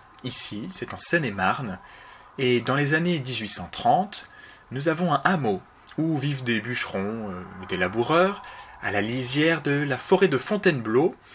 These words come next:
et, euh, cette localité commence à être, euh, fréquentée par des artistes.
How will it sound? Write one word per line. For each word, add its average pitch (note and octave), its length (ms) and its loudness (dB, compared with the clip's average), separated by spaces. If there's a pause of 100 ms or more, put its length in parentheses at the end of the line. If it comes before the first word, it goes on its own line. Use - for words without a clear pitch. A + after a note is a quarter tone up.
(480)
et, F#3 300 8
euh, E3 120 4
cette C#3+ 300 -2
localité F3 800 0
commence F#3 320 0
à D#3 60 2
être, D3 260 -6
euh, B2 120 0
fréquentée C3 500 -2
par A#2+ 180 0
des A2 180 0
artistes. - 600 -6